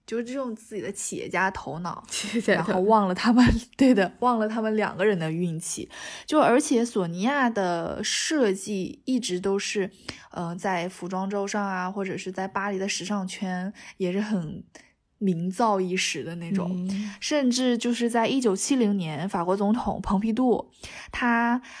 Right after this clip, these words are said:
Speaker 1: 呃，在接见美国总统尼克松的时候，就送来他一幅画，送的就是索尼娅的作品，
Speaker 2: 哇哦。
Speaker 1: 就可见他的实力。对的，而且六四年的时候呢，索尼娅是第一个在卢浮宫办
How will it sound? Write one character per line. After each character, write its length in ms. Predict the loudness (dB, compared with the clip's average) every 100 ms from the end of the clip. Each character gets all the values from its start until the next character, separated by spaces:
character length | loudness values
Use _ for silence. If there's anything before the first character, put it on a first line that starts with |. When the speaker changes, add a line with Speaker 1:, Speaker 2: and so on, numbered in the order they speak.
| -18 -4
Speaker 1:
呃， 220 | -2 0
在 200 | 2 2
接 200 | 2 2
见 300 | 4 4 4
美 160 | 4
国 100 | 2
总 140 | 2 4
统 200 | 4 2
尼 80 | 2
克 120 | 2
松 180 | 4 4
的 80 |
时 200 | 2 -2
候， 260 | -6 -6 -8
就 120 | -8
送 180 | -4 2
来 80 | 2
他 100 | 2
一 60 | 2
幅 140 | 0
画， 280 | 0 0 0
送 180 | -4 -2
的 80 | -2
就 100 | -2
是 60 |
索 220 | -2 -4 -6
尼 80 |
娅 160 | -4 -6
的 80 | -6
作 160 | -8
品， 180 | -8 -6
Speaker 2:
哇 200 | -4 -4
哦。 40 | 0
Speaker 1:
就 100 | 0
可 280 | 0 -2 0
见 180 | 2
他 140 | 0 0
的 100 | 0
实 340 | 0 -2 -2 -2
力。 260 | -2 -2 -6 -14 -10
对 160 | 4 4
的， 100 | 6
而 120 | 6
且 100 | 6
六 160 | 8 6
四 200 | 4 2
年 220 | 2 2
的 120 | -2
时 120 | 0
候 160 | 0 0
呢， 160 | -2
索 200 | -2 -2
尼 80 | -2
娅 340 | 0 0 0 -4 _ _ _
是 420 | -2 4 4 4 -4 -6
第 140 | 2 2
一 260 | 4 2
个 280 | 4 4 4
在 300 | 4 2 2
卢 260 | 2 2 2
浮 200 | -2 0
宫 260 | 2 2
办 300 | 2 2 2